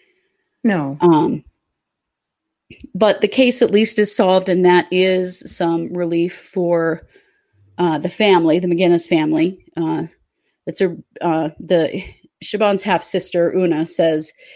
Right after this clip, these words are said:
Speaker 2: "It's a big deal. It's a really big deal for us, and it's a huge deal for the Missoula community.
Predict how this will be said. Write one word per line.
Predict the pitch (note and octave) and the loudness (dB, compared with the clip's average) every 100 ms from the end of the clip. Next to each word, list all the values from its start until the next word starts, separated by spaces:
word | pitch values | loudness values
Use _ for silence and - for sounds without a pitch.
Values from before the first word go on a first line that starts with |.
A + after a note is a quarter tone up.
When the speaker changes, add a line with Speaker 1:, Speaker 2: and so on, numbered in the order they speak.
| _ | _
Speaker 2:
"It's | F#3 F#3+ | -6 -4
a | |
big | F#3+ A3+ F#3+ | 0 0 0
deal. | G3 F#3+ F3+ F3 | 0 4 4 4
It's | E3 | 0
a | E3+ | -2
really | F3+ F3+ | 0 0
big | E3+ | -2
deal | E3 D#3+ | -4 -4
for | D#3+ D#3+ | -4 -2
us, | D#3+ - | -4 -4
and | D#3+ | -6
it's | D#3 | -6
a | E3+ | -10
huge | G3+ G3 - | -10 -10 -4
deal | F3 | -4
for | E3 E3 | -2 -4
the | |
Missoula | D#3+ D#3 E3 D#3+ | -4 -4 -4 -4
community. | D#3 F3 D#3 D#3+ D3+ A#2+ | -4 0 0 2 -2 -6